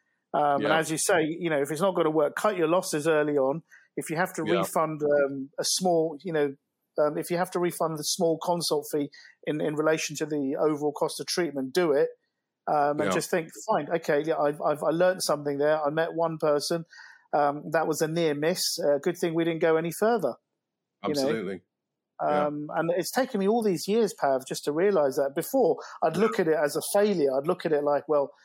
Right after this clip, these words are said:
Speaker 1: I, I let that one get away and it was worth, you know, so
Speaker 2: It's not
Speaker 1: much,
Speaker 2: up about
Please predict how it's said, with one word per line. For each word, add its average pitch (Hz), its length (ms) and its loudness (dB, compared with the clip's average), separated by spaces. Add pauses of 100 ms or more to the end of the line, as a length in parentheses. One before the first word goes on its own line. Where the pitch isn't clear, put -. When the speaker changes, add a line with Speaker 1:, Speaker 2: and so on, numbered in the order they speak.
(220)
Speaker 1:
I, 143 40 4
I 151 200 2
let 180 240 2
that 170 160 2
one 151 200 0
get 147 180 2
away 156 320 2
and 151 100 -6
it 147 100 -6
was 147 220 -2
worth, 156 340 2
you 165 60 -6
know, 139 120 -4
so 170 240 0
Speaker 2:
It's 160 80 0
not - 0 -
Speaker 1:
much, 160 260 0
Speaker 2:
up - 100 -6
about 104 120 -2